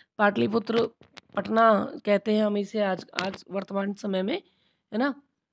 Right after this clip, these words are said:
और प्रयाग जो है, इलाहाबाद यूपी का हिस्सा है। इस तरह से ये सारा जो है, वो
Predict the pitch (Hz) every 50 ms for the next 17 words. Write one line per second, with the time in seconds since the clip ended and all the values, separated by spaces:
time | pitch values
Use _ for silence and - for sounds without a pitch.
0 | _ _ _ _ _ _ - - 190 196 190 185 - - 208 208 208 202 196 202
1 | 214 220 208 226 220 214 220 - - 202 202 196 196 190 202 202 202 196 - -
2 | 190 185 190 180 _ 208 - - 110 107 107 104 98 - - 101 98 - 196 196
3 | 196 196 _ _ _ _ - - - _ _ 254 254 240 - 262 262 262 233 -
4 | 269 254 240 247 262 240 254 247 226 220 220 220 226 220 233 262 277 269 285 -
5 | -